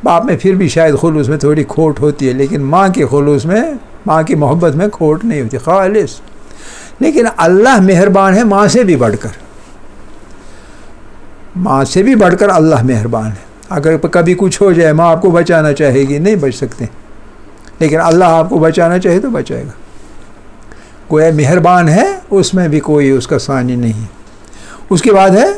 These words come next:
रहीम है, रहम ऐसा करता है कोई और ऐसा नहीं करता, यानी कमाल का मेहरबान और कमाल का रहीम। उसके बाद हम सब मालिक हैं चीज़ों के, लेकिन एतबारी, असली नहीं।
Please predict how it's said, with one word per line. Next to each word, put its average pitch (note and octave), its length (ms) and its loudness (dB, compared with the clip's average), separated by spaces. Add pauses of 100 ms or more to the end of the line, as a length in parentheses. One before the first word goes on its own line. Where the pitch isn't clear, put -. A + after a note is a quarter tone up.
(420)
रहीम D#3 420 2
है, G#2+ 180 -4 (200)
रहम D#3+ 340 2
ऐसा F3 280 2
करता F#3 280 0
है G#3 120 4
कोई F3+ 260 2
और E3 200 2
ऐसा D3 260 0
नहीं C3+ 200 -4
करता, A2+ 320 -6 (1800)
यानी F3 140 2
कमाल G3 420 4
का F3 320 2
मेहरबान F3 600 2
और F3 220 2
कमाल E3+ 320 2
का G#3 140 2
रहीम। B2+ 380 -2 (420)
उसके F#3 220 0
बाद G3 300 2 (1400)
हम A3 180 2
सब C4+ 220 0
मालिक G3+ 440 2
हैं F3+ 120 4
चीज़ों E3+ 360 0
के, E3+ 140 2
लेकिन E3+ 300 0
एतबारी, C#3 560 0
असली F3+ 320 0
नहीं। C#3+ 180 0